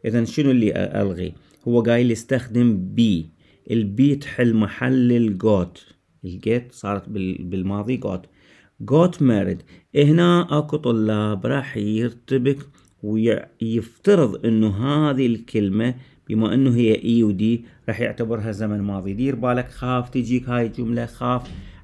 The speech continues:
على هذا التمرين على هالطريقة. ترى ال got هو الفعل، married مجرد صفة. got married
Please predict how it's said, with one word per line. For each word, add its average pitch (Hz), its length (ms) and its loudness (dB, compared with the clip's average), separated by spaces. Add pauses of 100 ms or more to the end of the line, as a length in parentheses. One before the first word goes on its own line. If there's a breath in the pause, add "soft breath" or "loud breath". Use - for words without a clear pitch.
على 123 140 2
هذا 117 220 2
التمرين 113 360 -2
على 113 160 -4
هالطريقة. 123 540 -4 (300 loud breath)
ترى 110 200 0
ال 110 160 -2
got 131 280 2
هو 113 300 0
الفعل، 98 500 -2 (320 loud breath)
married 139 460 2
مجرد 123 500 2
صفة. 92 540 -4
got 131 220 0
married 120 600 0